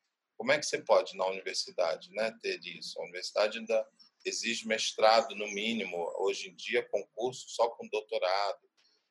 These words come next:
Então, acho fundamental ter essas, esses modelos outros, né? Porque podem trazer pessoas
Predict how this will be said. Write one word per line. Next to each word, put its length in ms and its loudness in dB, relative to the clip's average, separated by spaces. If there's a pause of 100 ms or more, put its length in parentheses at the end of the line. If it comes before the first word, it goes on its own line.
(120)
Então, 320 4
acho 240 4
fundamental 800 4
ter 260 0
essas, 760 0
esses 560 -2
modelos 720 -2
outros, 640 -2
né? 220 -8 (640)
Porque 320 -6
podem 480 6
trazer 840 6
pessoas 760 -2